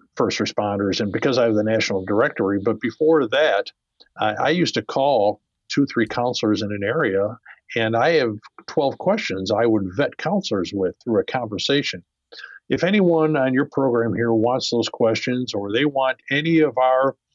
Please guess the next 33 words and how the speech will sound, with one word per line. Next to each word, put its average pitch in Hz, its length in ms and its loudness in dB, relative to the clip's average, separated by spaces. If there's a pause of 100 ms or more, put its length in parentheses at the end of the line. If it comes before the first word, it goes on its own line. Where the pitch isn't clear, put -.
(480)
uh, 98 240 -2
templates 147 680 2
on 113 260 -2
behavioral 107 500 0
health, 151 460 2
how 117 160 -2
to 101 200 0
create 113 320 -4
peer 160 240 4
support 131 480 -2
teams, 127 420 -4 (580)
just 156 200 -2
have 160 260 2
them 131 380 0
email 117 400 2
me 107 160 0
at 90 160 -2
J 120 300 2
dill 113 500 2 (240)
at 104 220 0 (100)
F 123 220 -2 (100)
F 113 200 0 (600)
B 131 460 2
H 120 260 0 (120)
A 113 160 2
dot 110 280 2
org. 110 320 2 (120)
Go 123 120 4
to 147 80 4
our 139 100 2
website, 123 580 0
email 131 400 2
me. 127 180 0